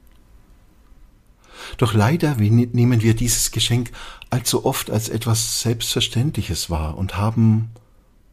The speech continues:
oft kein Bewusstsein mehr dafür. Doch wenn wir durch Lebensumstände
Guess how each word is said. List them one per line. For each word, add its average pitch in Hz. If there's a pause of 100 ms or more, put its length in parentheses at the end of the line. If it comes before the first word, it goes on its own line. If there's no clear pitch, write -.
oft - (440)
kein 87
Bewusstsein 92
mehr 78
dafür. - (1900)
Doch -
wenn 165
wir 151
durch -
Lebensumstände 110